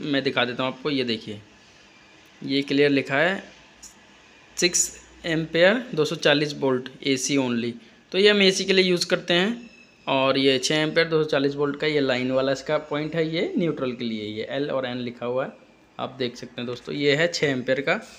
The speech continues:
जिसको हम लाइट सॉकेट भी कहते हैं, मतलब हल्का होता है, एक होता है पावर का, वो भी मैं आपको दिखाऊँगा। ये देखिए दोस्तों, ये हो गया हल्का वाला और ये हो गया पावर वाला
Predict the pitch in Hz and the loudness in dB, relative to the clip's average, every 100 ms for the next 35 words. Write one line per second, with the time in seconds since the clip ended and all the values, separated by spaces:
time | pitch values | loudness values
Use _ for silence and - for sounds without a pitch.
0 | - - - - 143 - 165 180 156 156 | -20 -20 -20 -10 -8 -2 0 4 6 6
1 | 156 175 165 165 170 170 151 151 160 220 | 6 4 4 0 2 4 4 4 2 0
2 | - - - - - - 156 165 165 160 | -8 -20 -20 -20 -18 -4 0 4 4 4
3 | 151 160 160 170 185 165 160 160 190 170 | 6 6 6 6 6 6 2 0 4 4
4 | 160 160 180 156 151 156 156 147 160 143 | 4 2 2 2 2 2 0 0 -2 -2
5 | 143 143 160 233 - - - - - - | -2 -2 -2 -4 -12 -20 -20 -20 -20 -20
6 | _ - - - 139 131 135 131 123 131 | _ -18 -16 -6 0 2 2 0 -2 -2
7 | 123 120 120 117 127 123 123 123 139 143 | -6 -6 -6 -4 -2 0 -2 -4 -4 -2
8 | 160 156 147 147 139 160 - 139 120 110 | 0 -2 0 0 2 0 2 4 4 0
9 | 107 101 | -2 -6